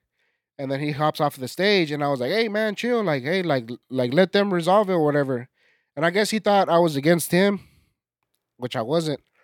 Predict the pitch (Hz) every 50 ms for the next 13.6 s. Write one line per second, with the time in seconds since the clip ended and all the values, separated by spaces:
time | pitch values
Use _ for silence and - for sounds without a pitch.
0 | _ _ _ _ _ _ _ _ _ _ _ - - 160 175 165 - 196 180 175
1 | - - 170 165 156 143 131 - 175 160 151 135 - - 208 214 233 - - 165
2 | 156 151 143 - _ _ _ _ _ _ _ _ _ _ - 120 120 120 117 117
3 | 110 - - 110 107 104 - - 147 143 135 123 120 113 - _ _ _ _ _
4 | _ _ _ _ _ _ _ _ _ _ - 131 131 - 139 127 - - 151 139
5 | - - - - - _ _ - 135 156 151 - 165 156 160 151 - 175 175 165
6 | 127 131 147 139 - 156 156 151 151 147 135 113 120 113 - - - _ - 127
7 | 131 120 110 - - _ - - 143 139 - 139 135 135 - - 135 127 110 -
8 | - 110 107 - _ - 135 120 - - 135 147 147 131 - 120 113 117 117 117
9 | 113 113 123 _ _ _ _ _ _ _ _ _ _ _ _ _ _ _ _ _
10 | - 151 156 160 165 - 208 196 170 - 196 185 180 165 147 131 113 - - 196
11 | 185 - - 180 165 151 143 131 123 117 131 147 156 160 156 - 165 151 135 123
12 | 131 156 165 - 175 160 160 151 147 147 131 143 127 123 135 143 - - 160 147
13 | 131 - - 165 180 175 - 147 147 143 131